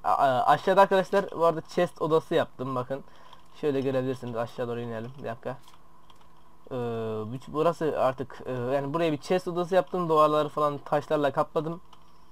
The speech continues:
E, şuradan şunları alacağım arkadaşlar. Ha-, e, şu havucu da ekle-, e-, ekebiliyoruz diye biliyordum herhalde.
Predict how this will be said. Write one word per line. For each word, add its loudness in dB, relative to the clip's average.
E, 0
şuradan 2
şunları 0
alacağım 2
arkadaşlar. 0
Ha-, -6
e, 0
şu -6
havucu 2
da 4
ekle-, -2
e-, -2
ekebiliyoruz -2
diye -6
biliyordum -10
herhalde. -6